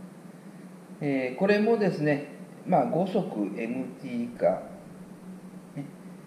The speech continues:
で、えー、まあ、決まりだと思ったんですけども、まあ、ここのところにね、書いてあるように、えー、まあ、四速クラッチレスっていう可能性もあるよということですね。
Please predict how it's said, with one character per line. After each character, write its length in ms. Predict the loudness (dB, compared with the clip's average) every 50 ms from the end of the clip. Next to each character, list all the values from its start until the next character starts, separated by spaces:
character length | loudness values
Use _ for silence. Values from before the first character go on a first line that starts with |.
| -16 -14 -14 -14 -14 -10 -2 2
で、 380 | 4 6 6 4 2 -4 -10 -12 -14 -12 -6 0
え 800 | 2 4 4 4 4 4 6 6 6 6 6 6 6 4 4 6
ー、 40 | 6
ま 100 | 6 6
あ、 20 | 6
決 140 | 6 6
ま 140 | 8 8 8
り 80 | 8 8
だ 120 | 8 6
と 80 | 6 4
思 180 | 4 2 2
っ 40 | 0
た 140 | 0 0 2
ん 120 | 2 2
で 80 | 0 0
す 100 | -2 -4
け 100 | -4 -2
ど 80 | 0 2
も、 360 | 6 6 6 6 6 4 0 -4 -8 -12 -14 -14 -14 -14 -14 -14 -16 -16 -16 -14 -14 -4 0
ま 120 | 2 4 4
あ、 20 |
こ 120 | 4 4
こ 140 | 6 8 10
の 120 | 10 10 10
と 80 | 8
こ 100 | 8 8
ろ 100 | 8 8
に 100 | 8 8
ね、 140 | 6 6 4 2 0
書 80 | 0 2
い 60 | 4
て 80 | 4 4
あ 40 | 4
る 100 | 4 4
よ 60 | 4
う 20 |
に、 240 | 4 4 4 2 0 0 -4 -10 -10 -12 -12 -12 -10 -6 -2
え 640 | 0 2 4 6 6 6 4 4 2 2 0 0 -2 -4 -6 -8 -8 -10 -8 0
ー、 40 | 2
ま 60 | 2 2 2
あ、 40 | 0 -4 -8 -12 -14 -14 -14 -14 -16 -16 -16 -16 -16 -14 -14 -14 -16 -16 -16 -16 -16 -14 -14 -12 -14 -14 -14 -16 -18 -18 -18 -16 -16 -16 -10 2
四 340 | 6 6 8 8 6 4 2
速 300 | 2 2 2 2 2 0
ク 180 | 0 0 4 6
ラ 160 | 8 8 6
ッ 200 | 6 2 -4 -8
チ 180 | -4 0 0 2
レ 120 | 4 2
ス 160 | 2 2 0
っ 20 | -2
て 260 | -4 -4 -4 0 4
い 100 | 4 6
う 60 | 6
可 160 | 6 6 6
能 160 | 6 6 4
性 200 | 2 2 0 2
も 200 | 2 4 6 6
あ 40 | 6
る 100 | 6 6
よ 140 | 2 0 -2
と 100 | -2 -4
い 60 | -6
う 20 | -8
こ 80 | -8
と 100 | -10 -10
で 100 | -10 -12
す 140 | -12 -10 -10
ね。 140 | -8 -8